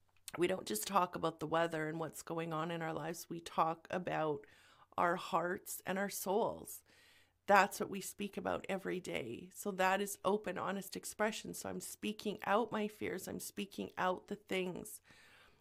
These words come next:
So I've been doing a lot of the work and meditating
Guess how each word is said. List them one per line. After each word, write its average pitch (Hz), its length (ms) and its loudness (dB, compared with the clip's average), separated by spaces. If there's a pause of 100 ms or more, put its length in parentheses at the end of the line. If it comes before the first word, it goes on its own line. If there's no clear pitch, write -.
So - 160 4
I've 208 300 8
been 262 240 6
doing 226 340 4
a 180 60 0
lot 220 340 2
of 247 140 -2
the 240 80 2
work 185 500 0 (2750)
and 220 420 8 (340)
meditating 190 920 2